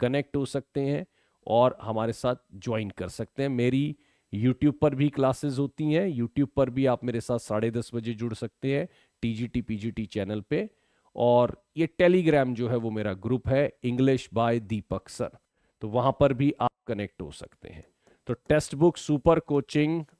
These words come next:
आपके लिए आ चुका है मार्केट में और आपकी पूरी हेल्प। और गाइस, बहुत टाइम से मैं डी, डी ट्रिपल एस बी की प्रिपरेशन करा रहा हूँ,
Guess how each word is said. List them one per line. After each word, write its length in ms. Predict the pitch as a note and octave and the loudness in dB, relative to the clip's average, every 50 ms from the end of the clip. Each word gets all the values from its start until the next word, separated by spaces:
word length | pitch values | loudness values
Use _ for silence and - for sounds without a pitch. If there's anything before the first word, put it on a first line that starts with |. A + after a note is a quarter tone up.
| - | -2
आपके 360 | A#2 A#2+ B2+ - - - D3 | 0 0 0 -2 -2 -2 0
लिए 260 | C#3+ C#3 C#3 C#3+ C#3 - - - | 2 2 4 2 2 0 0 0
आ 120 | A2+ A#2+ | 0 0
चुका 400 | - - C3+ B2 - C#3 C#3 C#3 | 0 -2 -8 -6 -2 2 2 4
है 80 | C#3+ C#3+ | 2 2
मार्केट 520 | C#3 C3 B2+ A#2+ A2+ - - D3 B2+ A#2 | 0 -2 -2 -2 -2 -2 -4 -4 -4 -4
में 300 | A#2 C#3+ D#3 F3 G3+ A3 _ _ _ _ _ _ _ _ _ - | -2 -2 0 0 -2 -4 _ _ _ _ _ _ _ _ _ 0
और 380 | - A2+ A#2+ C3+ E3 G3+ F3+ - - _ _ _ _ _ _ _ - - | 4 6 6 6 6 6 2 -2 -8 _ _ _ _ _ _ _ -2 0
आपकी 380 | A2 A#2+ - - - - D3+ | 0 0 0 -2 -6 -6 -6
पूरी 500 | C#3 _ _ - D#3 D#3+ F3 F3 F3 D#3+ | -6 _ _ -2 2 2 4 4 4 4
हेल्प। 240 | B2 C3 A2 F2 D#2 _ - | 4 2 0 -2 -4 _ -6
और 120 | - A#2 | -6 -2
गाइस, 280 | A2+ B2 C#3 D3+ D3+ B2 | 2 4 4 4 4 0
बहुत 640 | G#2 G2+ G2+ A#2+ C3 B2 C#3+ D3+ D3+ C#3+ - - - | -4 -2 0 2 2 4 4 4 4 4 0 -2 0
टाइम 280 | C#3+ C#3+ D#3+ E3 E3+ | 2 4 4 2 0
से 200 | D#3 - - D#3 | -2 -2 0 0
मैं 220 | C#3+ C#3 C#3+ C#3 C3+ | 0 0 0 0 0
डी, 200 | B2 C3 C3+ B2+ | 2 2 2 2
डी 220 | B2 - C3+ C3+ | 0 0 0 0
ट्रिपल 360 | B2+ - C3+ - - C3+ B2+ | 2 2 0 0 2 0 2
एस 140 | B2+ A#2+ A2 | 2 0 -2
बी 120 | G#2 B2 B2 | -4 -6 -6
की 100 | - A#2+ | -8 -8
प्रिपरेशन 480 | - A#2 G#2+ - B2 A2 - - A#2+ | -8 -8 -8 -6 -6 -8 -6 -8 -8
करा 320 | A#2 - A#2 A2 A2 G#2 A2 | -6 -4 -2 -2 -2 -2 -2
रहा 100 | A2 A#2+ | -2 -4
हूँ, 180 | B2 C#3 D3+ | -4 -6 -8